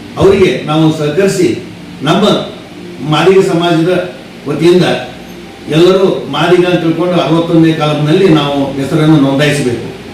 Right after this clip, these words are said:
ಅಕಸ್ಮಾತಾಗಿ ಆ ಟೈಮ್ದಾಗ ನಮ್ಮಲ್ಲಿ ಇರ್ಲ-, ಇರ್ಲಾರ್ದಂಥ ಜನರನ್ನು ಎಲ್ಲರೂ, ಆ, ಎಲ್ಲಿ, ಆ, ಗ-, ಕೆಲಸಕ್ಕೆ ಹೋಗಿರ್ತಾರೆ ಹೊರಗಡೆ, ಆ ಕೆಲಸಕ್ಕೆ ಹೋದವರು ಕೂಡ ಅವ್ರನ್ನೆಲ್ಲ ಕರ್ಕೊಂಡು ಬಂದು ಅಥವಾ ಅವ್ರ ಕಡೆ ಆಧಾರ್ ಕಾರ್ಡನ್ನು ತೆಗೆದುಕೊಂಡು ಬಂದು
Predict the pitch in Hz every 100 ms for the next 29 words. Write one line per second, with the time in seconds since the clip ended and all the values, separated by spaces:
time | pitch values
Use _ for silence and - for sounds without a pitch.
0 | - - - 180 190 180 180 185 180 175
1 | 175 170 - - 156 165 170 160 160 160
2 | 156 147 151 147 143 151 143 143 156 156
3 | 156 156 143 120 175 170 135 - - -
4 | 147 160 175 170 156 - - - 151 143
5 | 139 131 131 127 127 139 156 156 156 -
6 | - - - 131 127 131 - 151 208 196
7 | 170 156 160 127 131 117 - - - -
8 | - - 135 151 151 190 190 165 175 185
9 | 180 165 185 208 180 160 - - - 147
10 | 156 160 170 151 143 160 156 185 185 -
11 | - 147 135 165 170 151 147 151 156 160
12 | 143 151 175 160 156 156 - 147 156 -
13 | 160 156 170 190 160 - -